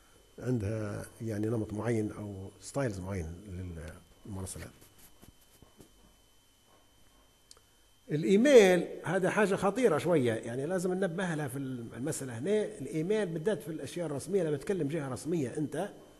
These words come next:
أو تخاطب جهة رسمية أو تتعامل مع جهات أخرى مناظرة أو حك-، حكومية أو أجنبية whatever، يعني المهم فيها نوع من الرسميات. Email is، is part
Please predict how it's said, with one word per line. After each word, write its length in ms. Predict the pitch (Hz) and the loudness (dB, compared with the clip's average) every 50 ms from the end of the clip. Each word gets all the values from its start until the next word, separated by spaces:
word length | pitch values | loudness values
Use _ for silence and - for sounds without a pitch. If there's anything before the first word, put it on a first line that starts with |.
| - - - - _ - - | -20 -20 -20 -20 _ -14 -10
أو 120 | 127 123 | -10 -8
تخاطب 520 | 113 127 - 175 185 185 175 143 131 139 131 | -8 -8 -4 -4 -4 -2 -2 -4 -6 -4 -4
جهة 180 | 170 160 143 | -4 -4 -4
رسمية 480 | 127 123 - 120 143 165 156 135 147 165 | -6 -8 -8 -4 -2 0 0 2 0 -2
أو 120 | 160 135 | -4 -6
تتعامل 680 | - - 120 - 131 117 147 196 202 180 170 151 139 | -8 -8 -8 -8 -8 -6 -4 -2 -2 -2 -2 -2 -4
مع 300 | 143 147 135 139 151 156 | -4 -4 -4 -4 -4 -4
جهات 320 | 135 127 135 127 156 156 - 147 | -4 -4 -6 -6 -6 -6 -6 -6
أخرى 440 | 131 - - - - - 143 147 | -6 -2 -4 -4 -4 -2 -4 -4
مناظرة 800 | 131 131 139 170 185 175 147 127 127 123 135 160 185 196 - - - - - - - - - - - - _ _ - - - - - _ - _ - - _ _ _ - | -2 0 0 2 2 2 2 0 0 -2 0 0 0 0 -2 -8 -18 -20 -20 -20 -20 -20 -20 -20 -20 -20 _ _ -20 -20 -20 -20 -20 _ -20 _ -20 -20 _ _ _ -6
أو 320 | 131 135 131 131 131 117 | -4 -2 0 0 0 -2
حك-، 360 | - - 143 143 - - - - | -4 -4 -4 -4 -6 -6 -2 -2
حكومية 520 | 151 156 156 160 170 190 185 147 143 151 | -2 0 0 -2 0 0 2 2 2 0
أو 280 | 165 160 156 156 - 156 | -2 -2 -4 -4 -2 -2
أجنبية 640 | 143 127 156 165 151 160 208 185 156 156 156 180 185 | -2 -2 -2 -4 -2 -2 -2 0 0 0 0 0 -2
whatever، 320 | 160 - 156 120 117 113 104 | -2 -2 -2 -2 -2 -4 -6
يعني 420 | 98 90 95 107 151 190 190 139 | -6 -8 -6 0 2 2 2 2
المهم 520 | 139 131 120 147 202 202 190 180 165 151 | 0 -4 -2 -2 -2 0 0 -2 -2 -4
فيها 440 | 151 - 196 170 160 170 165 165 165 | -2 -2 -2 0 0 -2 -2 -2 0
نوع 280 | 151 151 185 180 147 139 | 0 2 2 2 0 0
من 140 | 160 170 160 | 0 0 0
الرسميات. 800 | 143 139 170 165 - 143 147 147 147 139 123 131 160 - - - - - - - - - - - - _ - _ _ _ _ _ _ _ _ - _ - - - 185 | 2 2 0 0 0 0 2 4 6 6 6 6 4 2 -2 -14 -16 -18 -20 -20 -20 -20 -20 -20 -20 _ -20 _ _ _ _ _ _ _ _ -20 _ -20 -6 0 4
Email 400 | 185 190 226 262 262 240 214 175 | 6 10 10 10 10 10 6 4
is، 180 | 196 226 208 - - - - - - - - | 4 2 2 2 -4 -8 -10 -14 -14 -2 0
is 220 | 214 226 220 180 - - - - - - - - - - - | 2 2 2 2 0 -6 -8 -12 -16 -20 -20 -20 -18 -8 -2
part 300 | 214 214 185 185 156 | 0 4 4 4 2